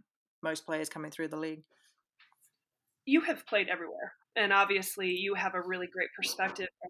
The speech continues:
Speaker 2: the international game. I'm fortunate to be able to watch a lot of international basketball. We're seeing,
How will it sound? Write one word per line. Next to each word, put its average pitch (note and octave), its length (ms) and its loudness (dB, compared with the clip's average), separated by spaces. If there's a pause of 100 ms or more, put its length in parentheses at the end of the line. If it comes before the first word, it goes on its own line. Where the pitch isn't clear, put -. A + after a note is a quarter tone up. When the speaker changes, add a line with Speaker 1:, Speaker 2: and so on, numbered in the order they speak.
Speaker 2:
the F#3 140 -10
international F3 480 -4
game. F3 280 -2
I'm G#3 160 0
fortunate F#3+ 480 -2
to F#3+ 100 -6
be F#3 60 -4
able F3+ 160 -6
to E3+ 60 -6
watch E3+ 320 2
a F#3 40 -6
lot E3+ 440 0
of F#3 120 -10
international F3+ 480 -4
basketball. F3 440 -2
We're F3+ 100 -4
seeing, F#3 460 0